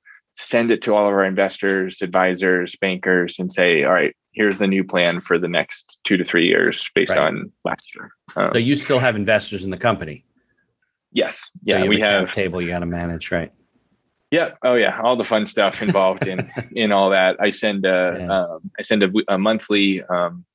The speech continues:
Speaker 1: I send a weekly email to all of my customers, and then I send a monthly update email,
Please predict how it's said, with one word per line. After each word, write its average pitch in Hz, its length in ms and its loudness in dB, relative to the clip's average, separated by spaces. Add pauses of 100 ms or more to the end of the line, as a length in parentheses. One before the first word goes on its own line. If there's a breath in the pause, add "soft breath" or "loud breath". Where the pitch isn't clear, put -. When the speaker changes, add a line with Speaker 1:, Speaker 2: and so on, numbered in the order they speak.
(240)
Speaker 1:
I 107 40 0
send - 200 2
a 87 60 2
weekly 117 640 0
email 98 380 2
to - 140 -4
all 95 100 4
of 90 80 -2
my 90 100 -2
customers, 92 720 -2
and 98 160 2
then 92 80 4
I 92 80 4
send 92 220 0
a 92 40 2
monthly 95 640 2
update 92 440 0
email, 87 480 -2